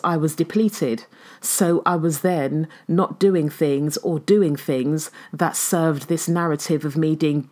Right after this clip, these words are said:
being depleted. And I'm not saying this because I'm trying to, like, shut down things.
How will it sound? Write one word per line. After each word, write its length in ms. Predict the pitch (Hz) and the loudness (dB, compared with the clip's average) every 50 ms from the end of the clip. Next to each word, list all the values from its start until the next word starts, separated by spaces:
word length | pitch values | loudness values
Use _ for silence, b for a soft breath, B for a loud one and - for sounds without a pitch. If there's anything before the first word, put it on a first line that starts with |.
| _ - | _ 0
being 220 | 185 170 156 160 143 | 0 2 2 0 -2
depleted. 680 | 151 147 - - 226 220 208 - - 127 120 131 - B B B B B B B B B B B B - | -2 -4 0 0 2 2 2 0 -2 -2 -2 -2 -6 B B B B B B B B B B B B 0
And 260 | - 214 214 208 - - _ _ _ _ _ _ _ _ _ _ - - - | 2 4 4 2 2 -2 _ _ _ _ _ _ _ _ _ _ -8 0 2
I'm 100 | 220 240 | 4 4
not 140 | 269 - - | 4 2 0
saying 300 | - - 240 233 233 220 | -2 0 4 4 6 4
this 160 | 214 208 - | 4 2 2
because 260 | - 208 - 202 190 | -2 -4 -2 -2 0
I'm 120 | 202 190 | 0 0
trying 180 | 196 - 202 196 | 0 0 0 0
to, 60 | 185 | 0
like, 180 | 180 180 - - | 0 0 -2 -2
shut 320 | - - - 202 - - | -2 -2 0 -2 -2 0
down 240 | - 190 190 196 202 | 0 0 2 2 0
things. 500 | 190 - 151 139 131 135 151 170 170 - | 0 0 -2 -2 0 0 -2 -2 -4 -6